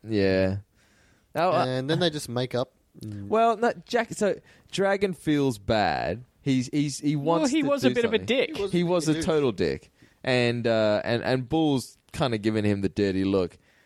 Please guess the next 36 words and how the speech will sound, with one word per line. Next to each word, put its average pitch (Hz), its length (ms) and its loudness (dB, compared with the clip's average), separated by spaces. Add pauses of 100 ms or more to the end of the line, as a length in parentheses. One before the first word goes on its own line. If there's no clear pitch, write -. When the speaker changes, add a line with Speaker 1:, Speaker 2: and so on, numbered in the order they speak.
(140)
Speaker 1:
And 98 300 0
Dragon, 143 380 -2
he 147 160 0
wants 151 380 -2
to 139 100 -2
make 113 240 0
up. 107 100 0
You 113 60 -2
can 123 120 0
see 143 220 0
that 123 120 2
he 101 80 2
wants 104 340 0
to, 95 160 0
but 95 140 0
he 104 120 2
doesn't 98 580 -2 (300)
until 113 380 0
Bull 110 320 0
starts, 95 520 0
uh, 85 480 2 (140)
like, 80 240 -2
fiddling 110 380 0
around 95 340 0
with, 92 160 -4
like, 85 180 0
this 82 140 -6
pocket - 360 -2
watch 82 480 -2
that 92 160 0
plays 98 320 0
music 120 520 -4
just - 240 0
to 143 60 -2
kinda 98 260 0
troll 104 540 0